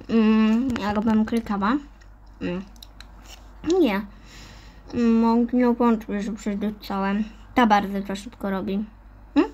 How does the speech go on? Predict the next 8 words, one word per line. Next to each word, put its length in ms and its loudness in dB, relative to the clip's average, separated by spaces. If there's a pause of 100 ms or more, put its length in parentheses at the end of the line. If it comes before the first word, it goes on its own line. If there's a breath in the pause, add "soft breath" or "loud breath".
(100)
Zauważyłam 520 2
ją. 160 0 (500 soft breath)
Ona 240 4
ma 40 2
taki 300 0
różowy 400 2
cień. 420 -4 (300)
Mm. 160 -6